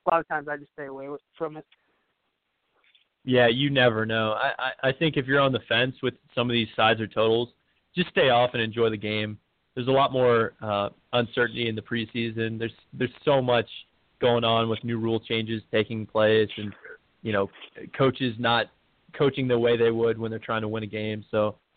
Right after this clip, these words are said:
Speaker 2: yeah, I'd say take it pretty light. Um, the, the other game that I have, uh, a few opinions on is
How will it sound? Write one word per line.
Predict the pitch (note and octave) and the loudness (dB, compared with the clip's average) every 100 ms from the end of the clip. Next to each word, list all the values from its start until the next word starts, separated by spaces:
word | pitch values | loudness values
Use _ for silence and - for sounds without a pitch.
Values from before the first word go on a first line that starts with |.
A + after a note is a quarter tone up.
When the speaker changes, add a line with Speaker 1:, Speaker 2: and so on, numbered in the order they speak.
| _ - | _ 0
Speaker 2:
yeah, | A2+ | 2
I'd | A#2+ | 2
say | - B2 | 2 0
take | - A#2+ | 0 -4
it | G2+ | -4
pretty | A#2 G#2+ | -4 -4
light. | G#2 G#2+ A2 - _ _ _ | 0 2 0 -4 _ _ _
Um, | C3 C3+ | 0 2
the, | C3 E3 C#3+ | 0 -2 -2
the | C#3+ | 2
other | F3 G3+ | 2 2
game | D#3 D#3 | 0 0
that | C#3+ | 2
I | B2+ | 0
have, | B2+ B2 A#2 - _ A2+ | 2 4 2 -2 _ 2
uh, | A2+ A2 G#2+ - | 4 4 0 -6
a | |
few | - B2 | -4 -4
opinions | - B2 A#2+ A2+ | -2 -6 -4 -2
on | A2+ | -2
is | A2 | -2